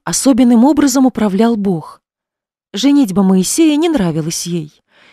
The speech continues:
Ее фамильная и национальная гордость была уязвлена тем, что он избрал для себя женщину не из израильского народа,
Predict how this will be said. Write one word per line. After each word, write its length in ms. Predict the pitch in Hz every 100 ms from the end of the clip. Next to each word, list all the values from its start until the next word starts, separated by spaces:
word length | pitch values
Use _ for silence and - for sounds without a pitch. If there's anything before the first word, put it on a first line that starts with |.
| _
Ее 200 | 240 294
фамильная 640 | 285 285 285 330 254 196
и 140 | - 208
национальная 640 | 262 - 285 277 269 262
гордость 540 | 214 339 330 302 - -
была 300 | 220 285 294
уязвлена 600 | 302 285 240 285 277 185
тем, 280 | - 339 359 _ - -
что 220 | - - 359
он 120 | 330
избрал 300 | 262 320 339
для 140 | 285
себя 280 | - 254 277
женщину 460 | 302 339 - 294 269
не 240 | 269 254
из 100 | 180
израильского 640 | 175 208 339 311 - 175
народа, 480 | 190 233 220 156 156